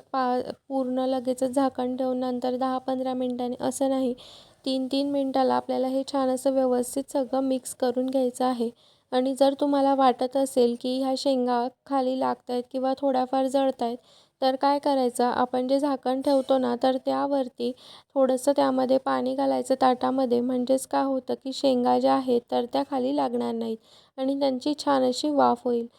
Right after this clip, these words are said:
तर इथं मी दोन ते तीन वेळेस, अ, शेंगा उघडून बघितल्या आणि मधूनमधून छान असं परततसुद्धा घेतलं. आता तीन, अ, सात ते आठ मिनिटानंतर शेंगा छान, अ, शिजल्या आहेत. तर तीन ते चार चमचे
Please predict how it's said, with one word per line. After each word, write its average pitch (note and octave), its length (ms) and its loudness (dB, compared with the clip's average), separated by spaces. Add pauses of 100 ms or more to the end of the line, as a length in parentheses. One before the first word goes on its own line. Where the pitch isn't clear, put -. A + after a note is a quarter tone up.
(220)
तर C#4 120 4
इथं C#4+ 200 -2
मी C#4+ 140 -2
दोन C4+ 300 2
ते C#4+ 100 0
तीन C4+ 280 -4
वेळेस, B3+ 420 -2
अ, C4 140 4
शेंगा B3+ 420 2
उघडून C4+ 380 2
बघितल्या B3+ 400 0
आणि B3+ 260 -4
मधूनमधून C4 760 -2
छान C4 200 0
असं B3+ 240 0
परततसुद्धा C4+ 840 -2
घेतलं. B3+ 380 -2 (500)
आता B3+ 220 2
तीन, C#4+ 360 -2
अ, B3+ 460 2 (100)
सात C4 280 6 (140)
ते C#4+ 60 -2
आठ C4+ 260 0
मिनिटानंतर C4 760 0
शेंगा B3 420 0 (140)
छान, C4+ 280 0
अ, C4 340 2
शिजल्या B3+ 480 0
आहेत. B3 240 -2 (420)
तर C4 160 0
तीन C#4 380 -4
ते C#4+ 80 0
चार B3+ 300 0
चमचे C4 520 0